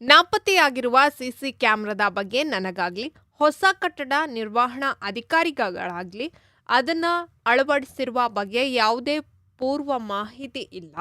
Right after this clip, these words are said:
ಎರಡು ದಿನಗಳಲ್ಲಿ ಎಲ್ಲಾ ವಿವರ ನೀಡುವಂತೆ ಸೂಚನೆಯನ್ನ ನೀಡಿದ್ದೇನೆ ಎಂದ್ರು. ರಘುನಂದನ್ ಅವರು ಮೂಡಾದಲ್ಲಿ ನಿಯಮಾವಳಿಗಳ ಪ್ರಕಾರ ಎಲ್ಲಾ ಕಾರ್ಯಾಚರಣೆಗಳು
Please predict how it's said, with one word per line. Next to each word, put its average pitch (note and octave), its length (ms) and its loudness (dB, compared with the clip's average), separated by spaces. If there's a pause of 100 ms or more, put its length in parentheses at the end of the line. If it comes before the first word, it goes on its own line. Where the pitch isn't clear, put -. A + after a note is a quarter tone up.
(600)
ಎರಡು E4+ 400 4
ದಿನಗಳಲ್ಲಿ A#3 640 -2
ಎಲ್ಲಾ C4 520 0
ವಿವರ G#3 360 -4 (120)
ನೀಡುವಂತೆ G3+ 640 -4
ಸೂಚನೆಯನ್ನ C#4 720 -6
ನೀಡಿದ್ದೇನೆ F#3 600 -4
ಎಂದ್ರು. F3 340 -10 (880)
ರಘುನಂದನ್ E4 800 2
ಅವರು A#3+ 340 0
ಮೂಡಾದಲ್ಲಿ A3 760 -4 (300)
ನಿಯಮಾವಳಿಗಳ C4 840 2 (100)
ಪ್ರಕಾರ A3+ 520 -2 (100)
ಎಲ್ಲಾ B3 460 2
ಕಾರ್ಯಾಚರಣೆಗಳು G#3+ 1040 -2